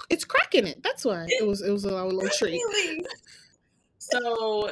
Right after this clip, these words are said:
Speaker 2: the Postmates delivery guy is
Speaker 1: Homeboy. What's his name?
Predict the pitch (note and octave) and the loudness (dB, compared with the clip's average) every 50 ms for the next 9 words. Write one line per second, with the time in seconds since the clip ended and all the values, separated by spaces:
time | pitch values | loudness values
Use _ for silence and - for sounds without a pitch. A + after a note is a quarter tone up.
0 | - F#3 G#3 G#3 G#3 - - C4+ E4+ - - C4 B3 A#3+ - G#3 G#3 G#3+ G#3 G#3 | -4 -2 -4 -4 -2 -2 -2 -2 -2 -4 -6 -8 -8 -8 -6 -6 -6 -6 -4 -4
1 | G3+ F#3+ F#3 F3 E3+ E3+ E3+ F3 F#3 - - D#3+ E3 E3 E3 E3 E3+ F3+ G3 A3 | -6 -2 0 4 4 6 6 4 2 0 0 0 0 2 2 2 0 0 -2 -4
2 | C4 D4+ F4+ - - - - - - _ _ _ _ _ _ _ _ _ _ _ | -6 -8 -10 -16 -20 -20 -20 -20 -20 _ _ _ _ _ _ _ _ _ _ _
3 | _ _ _ _ _ _ _ _ _ _ - _ - - - G3+ A3+ D4+ E4 B3 | _ _ _ _ _ _ _ _ _ _ -20 _ -20 -14 -10 -6 -4 -2 0 0
4 | G#3 F#3 E3+ D#3+ E3 G3 B3+ - - D#4+ C#4+ E4 E4+ E4+ G3+ D4 - | 0 0 -2 -2 -4 -6 -6 -6 -4 -4 -2 -2 -2 -2 -4 -6 -10